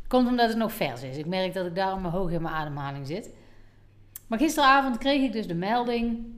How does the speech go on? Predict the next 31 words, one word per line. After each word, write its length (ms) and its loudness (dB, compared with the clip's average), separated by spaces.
dat, 420 2
eh, 80 -6
het 140 -6
gekoppeld 360 -2
was, 220 -2
ik 100 -4
mijn 140 -4
zorgdossier 580 0
kon 200 -8
inzien. 320 -8
Ik 100 -8
denk, 220 -6
"Oh, 360 4
nou, 200 -2
dan 100 -2
zal 160 2
ik 100 -2
toch 200 0
meteen 380 0
eens 160 -4
kijken." 560 0
Eigenlijk 340 4
al 180 4
wetende 480 2
van, 220 -4
"Oh 160 0
jee, 380 0
als 120 -6
dit 180 -2
nu 140 -4
niet 400 -4